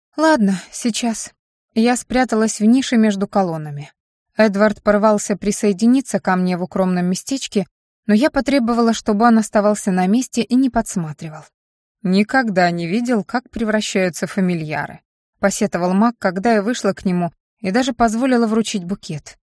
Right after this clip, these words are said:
"Ничего интересного", заверила я. "Чуть медленнее, чем если бы использовалась иллюзия, но намного быстрее трансформации перевертышей. Так что, идем?" Я кивнула в сторону парадного входа.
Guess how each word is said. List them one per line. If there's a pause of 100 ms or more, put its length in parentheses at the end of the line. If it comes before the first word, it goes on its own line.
(100)
"Ничего
интересного", (100)
заверила
я. (320)
"Чуть
медленнее,
чем
если
бы
использовалась
иллюзия, (360)
но
намного
быстрее
трансформации
перевертышей. (400)
Так
что, (140)
идем?" (320)
Я
кивнула
в
сторону
парадного
входа.